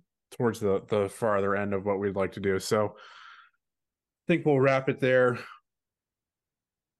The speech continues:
think we've got our feelings pretty well mapped out on our experience.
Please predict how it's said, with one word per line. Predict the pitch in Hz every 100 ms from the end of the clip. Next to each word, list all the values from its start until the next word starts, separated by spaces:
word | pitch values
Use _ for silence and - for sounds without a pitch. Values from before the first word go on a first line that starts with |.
| _ _ _
think | 131 117
we've | 110
got | 117
our | 110 101
feelings | - 117 110 107 101
pretty | - 113
well | 101 101 98
mapped | 95 101 98 -
out | 110 101 104
on | 117 107 104 104 _ _ _ _ _ _ _ _ _ _ _ - -
our | 120 110
experience. | - - 110 110 110 - -